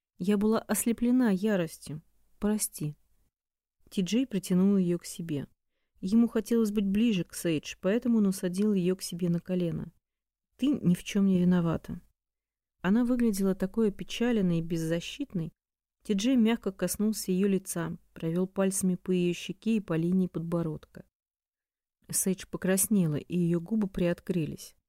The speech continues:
Ти-Джей хотел обнять ее и прижать к своему плечу, сказать, что все осталось в прошлом и пришло время подумать о будущем.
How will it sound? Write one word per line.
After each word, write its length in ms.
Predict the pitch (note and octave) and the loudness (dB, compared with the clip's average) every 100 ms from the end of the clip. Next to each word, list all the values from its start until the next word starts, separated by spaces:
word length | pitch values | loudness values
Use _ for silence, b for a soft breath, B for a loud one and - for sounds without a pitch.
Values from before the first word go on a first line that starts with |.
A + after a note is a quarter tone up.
| _ _ _ | _ _ _
Ти-Джей 420 | G3 E3+ A3 C4+ | -4 0 0 0
хотел 400 | - F#3 - G#3 | -2 -6 -2 0
обнять 460 | G#3 G#3+ C#4 C#4+ F#3 | 2 2 0 -2 0
ее 160 | F3+ | 0
и 20 | |
прижать 440 | F3 F3 F3+ G3 G#3+ | 0 0 0 0 -2
к 60 | |
своему 380 | - G3 G3 G3 | -4 2 4 4
плечу, 480 | G3 G#3+ - G3+ D3 _ _ _ _ | 2 -4 -4 -4 -4 _ _ _ _
сказать, 560 | - - G3+ G#3+ F3+ | -14 -2 0 2 0
что 180 | - - | -4 -14
все 220 | - C4 | -4 -2
осталось 400 | A#3+ - A3 F#3+ | -2 -2 0 0
в 80 | - | -4
прошлом 520 | - F#3+ A3 - F3 - - | -4 -2 -2 -4 -6 -6 -12
и 60 | |
пришло 380 | - F3+ - C4+ | -6 -6 -2 -2
время 280 | G#3+ G#3+ G3+ | 2 2 2
подумать 500 | F#3+ D#3+ F3 F3+ - | 0 0 2 0 0
о 60 | F3 | -2
будущем. 600 | E3 D3+ D3+ - - | 0 -2 -2 -4 -4